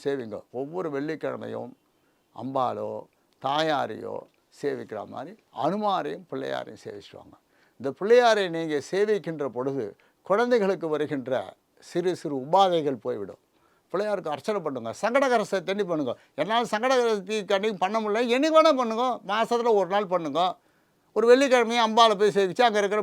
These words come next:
பிள்ளையாருக்கு அர்ச்சனை பண்ணுங்க. நல்லா ஆயிடுவீங்க. ஒரு உடல் ஊனமான ஒருத்தருக்கு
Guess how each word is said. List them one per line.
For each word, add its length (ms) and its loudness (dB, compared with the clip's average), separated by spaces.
பிள்ளையாருக்கு 420 0
அர்ச்சனை 300 -6
பண்ணுங்க. 240 -6
நல்லா 260 0
ஆயிடுவீங்க. 420 -12
ஒரு 180 4
உடல் 260 10
ஊனமான 440 2
ஒருத்தருக்கு 360 -2